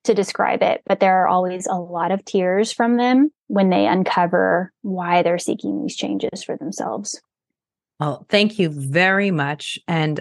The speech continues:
Speaker 2: I wanna just make sure that our listeners know where they can find you.
Speaker 1: Sure. So we have a website where I do a little bit of blogging at Nourished,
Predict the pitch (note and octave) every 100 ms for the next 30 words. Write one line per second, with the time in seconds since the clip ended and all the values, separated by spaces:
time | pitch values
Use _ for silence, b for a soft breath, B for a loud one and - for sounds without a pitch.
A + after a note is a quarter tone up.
0 | - E3 E3 G#3 G#3+ G3 F#3+ F3+ F3+ F3
1 | - F3 E3 D#3+ D3+ D3 D#3+ D3 E3+ D#3
2 | D3 D#3 D3+ D#3 D3 C#3 C#3+ C3+ - E3+
3 | F3 - - - _ _ _ _ _ _
4 | _ - - C#4 G4 C4+ F#3 F#3+ - -
5 | G#3+ G#3 G3+ G3+ D#4 - G#3 G3+ G3 G3
6 | G3 G3 - B3+ C#4 D4+ - - - -
7 | G#3+ G#3+ G3 G3 G3 F#3+ F#3+ F#3+ F#3 F3+
8 | G3 F#3 G3+ A#3 A#3+ G3 - F#3 F#3+ G3
9 | G#3 -